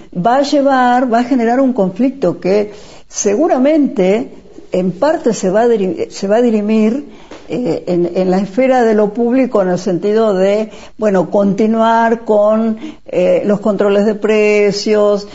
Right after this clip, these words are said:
todas estas medidas que en este, en este momento se están implementando, eh, eh, su-, con, con el sustento de que se trata de una situación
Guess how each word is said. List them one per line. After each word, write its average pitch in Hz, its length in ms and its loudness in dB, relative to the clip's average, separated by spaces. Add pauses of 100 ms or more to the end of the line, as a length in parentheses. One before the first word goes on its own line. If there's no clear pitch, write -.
(200)
todas 233 320 0
estas 240 320 0
medidas 220 500 2
que 214 440 0
en 196 160 0
este, 214 600 0
en 196 100 0
este 214 220 0
momento 240 400 0
se 240 120 -2
están 202 560 -2 (320)
implementando, 214 1200 2
eh, 165 160 -4
eh, - 460 -4 (280)
su-, - 400 -4
con, 196 220 0
con 196 220 0
el 190 80 0
sustento 233 560 0
de 214 80 2
que 185 80 -4
se 190 160 -4
trata 220 380 0
de 170 80 2
una 165 360 2
situación 185 1040 0